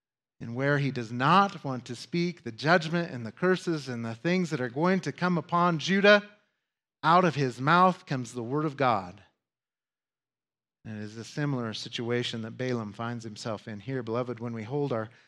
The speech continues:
Bibles in our hands, we need to forever remind ourselves that we hold the words of God in our hands. Not the words of man who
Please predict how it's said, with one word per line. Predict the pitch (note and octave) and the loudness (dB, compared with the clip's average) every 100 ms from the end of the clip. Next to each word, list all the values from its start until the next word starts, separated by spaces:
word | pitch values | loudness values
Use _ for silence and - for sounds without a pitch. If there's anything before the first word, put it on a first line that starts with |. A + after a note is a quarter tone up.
| _ _ | _ _
Bibles | B2+ C#3 C3 B2 | 0 2 0 -4
in | A#2 | -6
our | A2+ | -6
hands, | G2+ C3+ C3+ C3+ C#3 - _ _ _ _ _ _ _ _ - | -6 -4 -4 -4 -8 -14 _ _ _ _ _ _ _ _ -10
we | |
need | A#2 B2 - | -6 -6 -6
to | A2+ G2+ - _ - | -8 -8 -14 _ -6
forever | A#2 C3+ C#3+ D3+ D3+ | 0 2 2 0 -2
remind | C#3+ A#2 C3 C#3 | -6 -4 -2 0
ourselves | C3 B2 C#3 C#3 C3 C3 | -2 -2 0 0 0 -4
that | C3 | -8
we | C3 C#3 | -6 -8
hold | A#2 B2+ B2+ C3+ C3+ _ _ | -8 -8 -6 -8 -10 _ _
the | A2+ | -12
words | G#2+ B2+ C#3+ B2 | -8 -4 -4 -6
of | - B2 - | -12 -14 -6
God | C#3 C#3 G2+ G2+ G2 _ _ _ _ _ _ _ | -2 -2 -4 -8 -16 _ _ _ _ _ _ _
in | A2 | -10
our | A2 | -10
hands. | G#2 A2 G2+ - _ _ _ _ _ _ _ _ _ _ - | -10 -12 -12 -18 _ _ _ _ _ _ _ _ _ _ -8
Not | B2+ C#3 | -6 -4
the | |
words | D3+ D#3 D3+ | -6 -6 -6
of | C3 | -4
man | C#3 D3+ D3+ C#3 A#2+ | 0 2 2 0 -4
who | A2 A#2 | -4 -6